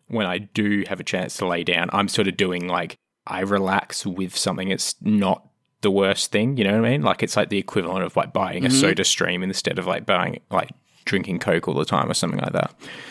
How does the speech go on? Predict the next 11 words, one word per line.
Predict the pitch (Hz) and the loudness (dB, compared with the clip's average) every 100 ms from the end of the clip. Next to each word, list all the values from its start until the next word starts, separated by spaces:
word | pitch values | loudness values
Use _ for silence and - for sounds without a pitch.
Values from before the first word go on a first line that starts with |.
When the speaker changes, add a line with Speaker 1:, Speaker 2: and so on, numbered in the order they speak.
| - - | -20 -4
Speaker 1:
But, | - 95 - - | 0 2 0 -4
uh, | 98 95 92 | 2 2 2
Speaker 2:
<laughs> | |
Speaker 1:
I | 117 | 2
think | 170 175 | 6 6
what | 117 | 6
you're | 101 131 156 | 6 4 4
saying | 123 101 95 | 2 2 2
is, | 90 | 0
like, | 92 92 - | 0 -2 -6
you | 104 107 143 165 127 98 | -4 2 4 6 4 2